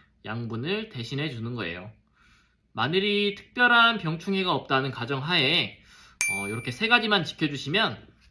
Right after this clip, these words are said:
요맘때쯤에 잎이 파릇파릇하고 건강한 마늘밭을 볼 수 있어요. 어, "지금이라도 비료를 해도 될까요?" 이렇게 물어보시는 손님분들이 계시는데, 어, 지금은 온도가 많이 낮기 때문에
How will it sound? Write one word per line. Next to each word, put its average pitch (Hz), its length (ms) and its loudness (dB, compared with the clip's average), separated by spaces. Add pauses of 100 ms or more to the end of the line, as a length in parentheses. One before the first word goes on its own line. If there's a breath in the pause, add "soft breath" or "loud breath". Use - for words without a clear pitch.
(140)
요맘때쯤에 131 960 0
잎이 117 240 -8
파릇파릇하고 185 1120 -2
건강한 120 680 -2 (360 soft breath)
마늘밭을 113 760 -6
볼 139 120 -8
수 123 160 -12
있어요. 92 320 -12 (360 soft breath)
어, 117 80 -14
"지금이라도 233 760 0
비료를 202 420 4
해도 226 200 -2
될까요?" 170 640 -2 (100)
이렇게 135 260 -10
물어보시는 175 760 0
손님분들이 196 640 -4
계시는데, 127 800 -4 (460 loud breath)
어, 101 140 -10
지금은 175 600 -2
온도가 131 380 0
많이 117 220 2
낮기 101 300 -8
때문에 135 720 0